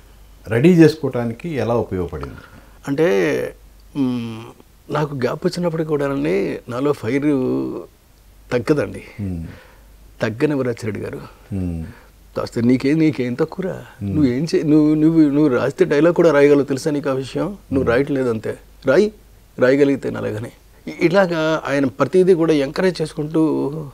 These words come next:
Speaker 2: వచ్చేవాడు ఆయన. నన్ను ఎప్పుడు కుంగిపోనిచ్చేవాడు కాదు. అంచేత ప్రతి క్షణం, "ఆ, నాకేంటి లేదు, ఆ,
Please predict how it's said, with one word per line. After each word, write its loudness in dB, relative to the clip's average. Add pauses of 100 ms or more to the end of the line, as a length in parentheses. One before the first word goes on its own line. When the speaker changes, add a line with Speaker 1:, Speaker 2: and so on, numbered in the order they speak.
(160)
Speaker 2:
వచ్చేవాడు -4
ఆయన. -12 (1500)
నన్ను 6
ఎప్పుడు 4
కుంగిపోనిచ్చేవాడు 0
కాదు. -6 (640)
అంచేత 2
ప్రతి -2
క్షణం, -4
"ఆ, -2
నాకేంటి -2
లేదు, -6
ఆ, 0